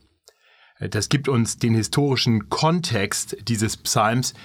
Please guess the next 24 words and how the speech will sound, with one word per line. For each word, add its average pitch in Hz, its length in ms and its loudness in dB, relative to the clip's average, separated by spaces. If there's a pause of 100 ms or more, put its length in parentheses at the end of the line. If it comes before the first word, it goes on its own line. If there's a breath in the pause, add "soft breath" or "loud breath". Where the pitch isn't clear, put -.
(420 loud breath)
ähm, 123 280 2
und 131 300 2
wir 127 320 2
wissen, 156 360 2
dass 127 160 0
diese 135 200 0
Geschichte 131 680 2
niedergeschrieben 139 520 2
steht 120 220 0
im 120 80 0
ersten 123 340 0
Samuel 110 600 2 (420 loud breath)
in 120 160 2
Kapitel 120 320 0
einundzwanzig. 117 880 0 (1500 loud breath)
Aber 151 160 4
eigentlich 196 300 0
spielt 185 480 0
der 139 120 2
Hintergrund 143 500 2
keine 165 260 2
ganz 143 300 0
wesentliche 175 500 2
Rolle, 139 540 0